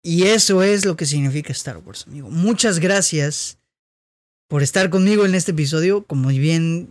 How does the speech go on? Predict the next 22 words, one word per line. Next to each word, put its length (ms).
eh, 320
ya 120
sabemos, 380
llevamos 720
cuarenta 480
minutos 380
de 80
episodio, 600
creo. 400
Y 120
yo 140
creo 280
que 120
ya, 400
o 80
bueno, 240
no 120
creo, 240
más 180
bien 160
ya 100
terminamos 760